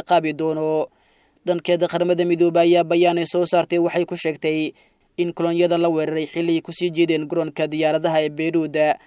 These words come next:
halkaasoo mid ka mid ah gaadiidkooda lagu gubay, laba sargaalna looga dhaawacay. Ciidamada Qaramada Midoobay ayaana ku cataabay in weerarkan uu ka dhigan yahay xadgudub bareer ah oo ka dhan ah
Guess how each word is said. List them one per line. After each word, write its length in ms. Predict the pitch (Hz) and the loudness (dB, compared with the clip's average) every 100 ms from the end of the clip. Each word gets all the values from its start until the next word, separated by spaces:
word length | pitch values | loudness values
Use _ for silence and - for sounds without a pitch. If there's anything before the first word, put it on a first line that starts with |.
| _ _ _ - | _ _ _ -2
halkaasoo 560 | 170 - 175 - 175 165 | -2 0 -2 0 -2 -2
mid 140 | 165 | -2
ka 100 | 180 | -2
mid 220 | 175 160 170 | -2 0 0
ah 100 | 170 | 2
gaadiidkooda 580 | 170 170 165 180 170 | 2 0 0 0 2
lagu 200 | 170 170 | 2 2
gubay, 400 | 160 151 160 156 - _ _ 165 | 0 -2 -2 -2 -6 _ _ -2
laba 220 | 170 170 | 0 0
sargaalna 480 | - 170 170 170 170 | -2 0 0 2 2
looga 300 | 165 170 165 | 2 2 2
dhaawacay. 680 | 156 151 151 139 156 156 - _ _ _ _ _ - | 2 2 2 2 0 -2 -6 _ _ _ _ _ -4
Ciidamada 400 | 170 170 170 175 | -2 0 2 2
Qaramada 380 | 175 175 175 175 | 0 0 2 2
Midoobay 400 | 170 170 170 170 | 4 4 4 4
ayaana 200 | 175 165 | 2 2
ku 120 | 175 | 0
cataabay 540 | 147 156 151 151 156 156 - _ _ - | 0 0 -2 0 -2 -2 -8 _ _ -4
in 120 | 175 | 0
weerarkan 560 | 170 175 175 170 175 170 | 2 2 2 0 0 0
uu 100 | 170 | -2
ka 120 | - | -2
dhigan 280 | 175 165 170 | -2 0 0
yahay 240 | 151 156 | 0 -2
xadgudub 560 | 156 160 151 170 170 151 | -4 -8 -6 -2 -2 -2
bareer 280 | 170 175 170 | 0 2 2
ah 60 | 170 | 0
oo 80 | |
ka 120 | - 165 | 0 0
dhan 240 | 156 151 | 0 0
ah 200 | 156 | -2